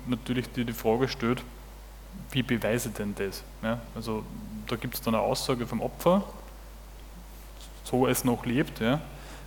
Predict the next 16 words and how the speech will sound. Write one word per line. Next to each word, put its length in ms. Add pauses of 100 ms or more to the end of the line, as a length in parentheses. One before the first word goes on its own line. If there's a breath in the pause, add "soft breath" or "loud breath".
Ähm, 500 (420)
und 120
dann 120
gibt's 240
eine 80
Aussage 320
vom 180
Täter, 400
der 200
oft 180
sagt, 180 (220)
das 100
stimmt 280
alles 240
gar 220
nicht. 120